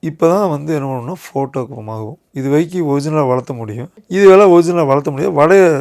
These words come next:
துபாய் கிபாய் எல்லாம் பார்த்தீங்கன்னா அவங்க வளர்த்துவாங்க, இங்க அலோடு இல்லாதனால வளர்த்த முடியல. இவங்க நல்ல ஒரு ஃபோட்டோ வாங்கி அதை வழிபாடு பண்ணணும். அப்படி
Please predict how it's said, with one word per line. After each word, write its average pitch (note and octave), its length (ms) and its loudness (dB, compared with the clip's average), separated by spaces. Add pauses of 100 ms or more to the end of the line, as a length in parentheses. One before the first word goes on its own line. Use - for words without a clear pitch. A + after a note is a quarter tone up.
(600)
துபாய் D3+ 360 0
கிபாய் C#3+ 280 -2
எல்லாம் D3 260 -4
பார்த்தீங்கன்னா B2 380 -10
அவங்க C#3+ 180 -10
வளர்த்துவாங்க, A#2+ 480 -8 (380)
இங்க C3+ 140 -12 (340)
அலோடு C#3 280 -2
இல்லாதனால A#2+ 440 -8 (200)
வளர்த்த - 260 -14
முடியல. A2+ 280 -16 (360)
இவங்க F#3 260 -4
நல்ல D#3+ 200 0
ஒரு F3 160 -2
ஃபோட்டோ G3 460 0
வாங்கி B2+ 320 -4 (300)
அதை A#2+ 180 -8 (400)
வழிபாடு B2+ 400 -6
பண்ணணும். G#2+ 380 -14 (140)
அப்படி B2+ 220 -4